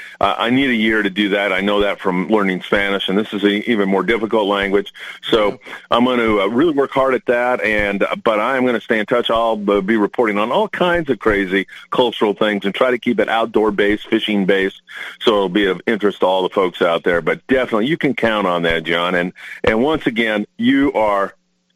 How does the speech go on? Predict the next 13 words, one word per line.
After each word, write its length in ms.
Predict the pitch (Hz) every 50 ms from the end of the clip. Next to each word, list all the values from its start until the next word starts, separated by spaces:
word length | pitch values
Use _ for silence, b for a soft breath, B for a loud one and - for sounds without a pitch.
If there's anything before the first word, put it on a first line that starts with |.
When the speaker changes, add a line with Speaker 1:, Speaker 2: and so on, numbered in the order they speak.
| _ - -
Speaker 1:
you're 220 | 107 123 151 165
not 100 | 123 92
one 160 | 104 110 107
of 60 | 98 85
the 60 | 76
good 200 | 69 78 67 65
guys. 240 | 73 71 76 - -
You're 220 | 104 127 135 120 104 95
the 260 | 98 92 107 104 104
best 520 | 80 - 98 92 87 82 - - - - -
in 160 | 95 90 85
radio. 420 | 85 85 82 80 76 73 71 71
I'll, 180 | 73 80 87